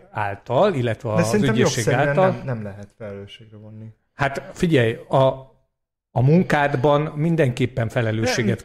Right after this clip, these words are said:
Speaker 1: kell vállalnod.
Speaker 2: Hát,
Speaker 1: Olyan nincs, hogy
Speaker 2: hideg
Speaker 1: dolgozol
Speaker 2: is van,
Speaker 1: valahol,
Speaker 2: nincsen,
Speaker 1: és
Speaker 2: nincsen
Speaker 1: nincs
Speaker 2: olyan, hogy valakit azért vonunk felelősségre, mert valamit nem tett meg. Azért vonhatunk felelősségre, amit
Speaker 1: Hogy
Speaker 2: megtett.
Speaker 1: de igen, de hogy, hogyha van három ember, aki azt mondja,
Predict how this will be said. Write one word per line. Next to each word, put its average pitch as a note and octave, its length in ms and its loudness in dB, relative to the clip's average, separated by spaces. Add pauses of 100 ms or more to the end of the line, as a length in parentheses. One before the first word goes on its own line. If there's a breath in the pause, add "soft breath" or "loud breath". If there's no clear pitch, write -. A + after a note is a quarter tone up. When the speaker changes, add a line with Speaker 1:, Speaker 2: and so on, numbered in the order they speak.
(120)
Speaker 1:
kell - 0 - (100)
vállalnod. A2+ 260 0
Speaker 2:
Hát, C3 80 4
Speaker 1:
Olyan D#3 200 4
nincs, A3 260 4
hogy D#3 120 4
Speaker 2:
hideg C3 160 6
Speaker 1:
dolgozol D3+ 340 6
Speaker 2:
is C3+ 80 6
van, D#3 100 6
Speaker 1:
valahol, D#3 240 6
Speaker 2:
nincsen, F#3 200 4
Speaker 1:
és E3 60 4
Speaker 2:
nincsen D3+ 80 4 (100)
Speaker 1:
nincs - 20 2
Speaker 2:
olyan, D3+ 100 4 (120)
hogy D3+ 80 4
valakit C#3+ 280 0
azért C3+ 220 -2
vonunk B2+ 220 -2
felelősségre, A#2+ 500 -4
mert A2 120 -6
valamit A2+ 320 -6
nem A2 180 -6
tett F#2+ 340 -12
meg. E2+ 300 -14 (580 soft breath)
Azért G3+ 320 4
vonhatunk F3+ 480 2
felelősségre, D#3 440 0
amit C#3 120 0
Speaker 1:
Hogy C3+ 120 6 (160)
Speaker 2:
megtett. D3+ 280 2
Speaker 1:
de D3 200 4
igen, D3 400 4
de C3 160 4
hogy, C3+ 240 2
hogyha C#3 260 2
van D#3+ 220 4
három C3 360 2
ember, A2+ 240 0
aki A2+ 260 -2
azt B2+ 200 -2
mondja, G2+ 400 -8